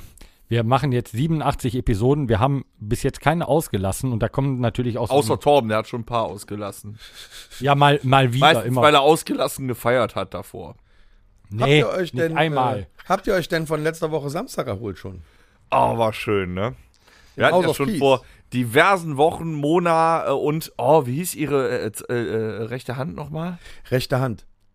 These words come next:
Speaker 2: Ja, Mona und rechte Hand. <laughs> Und eiskaltes Händchen. <laughs> Ich hätte gern ein eiskaltes Hähnchen, hätte ich jetzt gern, aber das ist was anderes.
Speaker 1: Wow, das
Speaker 2: Ähm,
Speaker 1: ist fies. Ein eiskaltes Hähnchen?
Speaker 2: Nee, Pizza geht, ne? Pizza geht.
Speaker 1: Pizza
Speaker 2: Burger,
Speaker 1: geht kalt.
Speaker 2: Burger auch
Speaker 3: Ja,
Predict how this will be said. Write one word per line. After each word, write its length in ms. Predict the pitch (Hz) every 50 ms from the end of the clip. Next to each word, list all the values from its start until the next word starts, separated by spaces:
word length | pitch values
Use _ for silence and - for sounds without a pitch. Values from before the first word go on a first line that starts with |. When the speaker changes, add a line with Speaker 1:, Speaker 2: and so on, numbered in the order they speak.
| _ _ _ _ - -
Speaker 2:
Ja, 240 | - 143 135 110 - _ _ - _ _ _ _ -
Mona 280 | 151 196 240 240 214
und 180 | 202 185 190 165 -
rechte 260 | 180 170 - 156 123
Hand. 300 | 139 165 220 294 - - - 480 480 440 403 453
<laughs> 300 | 466 415 - _ _ _ -
Und 240 | 143 143 - - - - -
eiskaltes 520 | - 156 - - 170 156 135 - 120 - -
Händchen. 440 | 120 131 143 - - - - 120 - _ - - - _
<laughs> 100 | - - 160 - - - - - - - - - - - - _ - - _ _ - - _ _ _ _ - - - - - - - - - _
Ich 40 | -
hätte 100 | 135 117 -
gern 140 | 131 123
ein 60 | 117 104
eiskaltes 480 | 123 135 - - 117 107 104 101 -
Hähnchen, 460 | 127 135 156 165 170 - - 110 107
hätte 180 | 110 117 113 117
ich 80 | 107 107
jetzt 180 | 113 - -
gern, 160 | - 110 107 92
aber 240 | 92 107 110 113 117
das 100 | 127 127
ist 40 |
was 140 | 123 123 110
anderes. 400 | 113 120 117 110 104 104 101 - - - - - 92
Speaker 1:
Wow, 260 | 90 87 92 95 95
das 140 | - 127 123
Speaker 2:
Ähm, 80 | 123
Speaker 1:
ist 60 | 127 -
fies. 260 | - 127 113 107 85
Ein 80 | 95 98
eiskaltes 720 | - - 135 170 160 - - - 131 135 120 110 - -
Hähnchen? 540 | - 135 160 185 175 - - 110 123 165 175
Speaker 2:
Nee, 260 | 104 113 123 123 113
Pizza 440 | 95 - 139 135 - - 113 104 98
geht, 280 | 92 95 95 92 - 98
ne? 160 | 98 110 120
Pizza 300 | 113 - 127 - - 104
geht. 100 | 95 95
Speaker 1:
Pizza 220 | - 156 - -
Speaker 2:
Burger, 220 | 147 160 185 190 196
Speaker 1:
geht 80 | 180
kalt. 140 | 139 135 143 151
Speaker 2:
Burger 300 | 180 208 220 208 190 160
auch 260 | 170 180 185 - -
Speaker 3:
Ja, 60 | 139